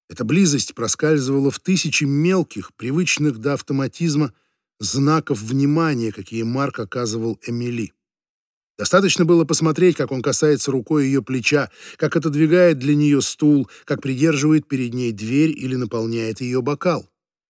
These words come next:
Мариам с легкостью расшифровала эти проявления заботы.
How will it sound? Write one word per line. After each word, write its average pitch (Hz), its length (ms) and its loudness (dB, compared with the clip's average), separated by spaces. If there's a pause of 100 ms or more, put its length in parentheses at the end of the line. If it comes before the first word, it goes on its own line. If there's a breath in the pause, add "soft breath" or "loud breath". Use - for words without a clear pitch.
(440)
Мариам 139 320 -2
с - 120 -4
легкостью 156 580 0
расшифровала 139 800 -2
эти 123 180 -2
проявления 120 680 -4
заботы. 117 540 -6